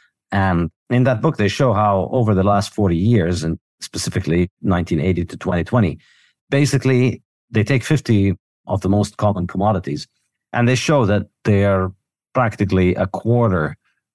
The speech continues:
as expensive as they were forty years ago in terms of human time. So the reason for that is that, as I mentioned earlier, we can just make more of all of those things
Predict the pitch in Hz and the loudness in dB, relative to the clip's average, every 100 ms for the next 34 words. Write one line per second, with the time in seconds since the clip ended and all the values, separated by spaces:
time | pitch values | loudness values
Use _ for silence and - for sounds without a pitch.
0 | _ 101 101 90 - 95 90 80 87 90 | _ -2 -2 -2 0 0 0 0 0 0
1 | 80 87 78 - 87 80 - 95 95 - | 0 0 -2 -4 -6 -6 -2 0 0 -2
2 | 73 71 90 73 67 82 67 - 78 62 | -4 -2 -4 -4 -2 0 0 -2 -2 -2
3 | - _ _ - - 131 120 117 - _ | -8 _ _ -14 -2 0 2 0 -6 _
4 | _ _ - 123 117 180 220 208 139 120 | _ _ -2 0 2 2 2 2 0 0
5 | 92 78 98 - _ _ _ _ - 120 | 0 0 -2 -8 _ _ _ _ 0 0
6 | 104 131 123 127 120 123 107 110 151 135 | 2 0 0 0 2 2 0 0 2 2
7 | 95 101 117 104 107 127 120 95 110 131 | 0 0 0 0 0 2 2 2 2 2
8 | 98 98 95 92 87 73 156 117 82 | 0 0 0 0 -2 -2 0 0 -2